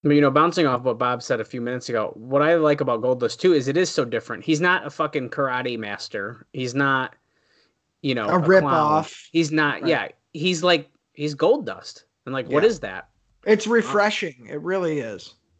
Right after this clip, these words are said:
Speaker 2: It's refreshing.
Speaker 1: It's not a cartoon character. It's something unique,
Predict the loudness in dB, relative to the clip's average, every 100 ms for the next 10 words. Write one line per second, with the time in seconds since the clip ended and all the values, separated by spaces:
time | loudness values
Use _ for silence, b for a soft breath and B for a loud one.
0 | _ -12 -12 -10 -8 -6 -8 -10 -6 -6
1 | -2 0 0 -2 -4 -4 -6 -6 -6 -8
2 | -6 -8 -4 -4 0 0 0 -4 -4 -6
3 | -8